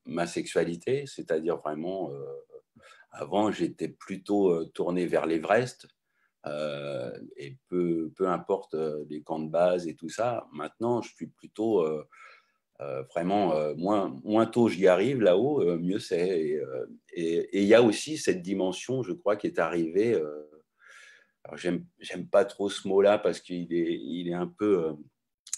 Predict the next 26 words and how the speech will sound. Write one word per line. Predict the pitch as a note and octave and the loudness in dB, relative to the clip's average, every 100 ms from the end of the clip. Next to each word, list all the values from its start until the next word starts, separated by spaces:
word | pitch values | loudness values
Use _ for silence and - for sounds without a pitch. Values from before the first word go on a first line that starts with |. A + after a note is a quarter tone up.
| - | -10
il | E2 | -12
a | D#2+ | -8
perdu | E2+ F2 F#2 | -2 -2 -4
de | - | -6
sa | F2 | -6
puissance, | - G2 F#2 - C3 - | -6 -12 -10 -8 -8 -8
mais | E2+ D#2+ | -8 -6
le, | D#2 D#2 D#2 D#2 | -6 -8 -8 -12
le, | D#2+ - - | -12 -12 -12
le | E2 E2 | -10 -8
sacré, | - F2+ - C3+ G#2 | -6 -6 0 2 2
enfin, | F2 F2+ F2 E2+ - - - _ _ | 2 0 -2 -2 -12 -20 -20 _ _
j'ai | - | -6
l'impression | F2 F2 F#2 F2+ - A2 G#2 | -2 0 0 0 2 2 4
maintenant, | F2 F2 G2 C3 A#2 - - _ _ _ _ - C#2 | 2 0 0 2 0 -2 -10 _ _ _ _ -16 -10
euh, | D#2 D2 D2 D2 D2+ C#2+ D#2 _ | -10 -10 -12 -10 -10 -10 -12 _
que | - D2+ D2+ D#2 D#2 - | -8 -4 -4 -4 -8 -10
lorsque | - E2 E2 - E2+ | -8 -8 -8 -8 -10
je | - | -8
fais | - D#2 D#2 D#2 D#2 | -2 0 0 -4 -4
l'amour | D#2 E2 F2+ B2+ A#2+ | -4 -2 0 2 2
ou | F2+ | 0
lorsque | F2 E2+ - E2+ | 0 -2 -2 -6
je | D#2+ | -4
suis | E2 - F2 | -6 -4 -2
invité, | F2+ E2+ F2 - C3+ C#3 | 0 -2 -6 -2 -2 -2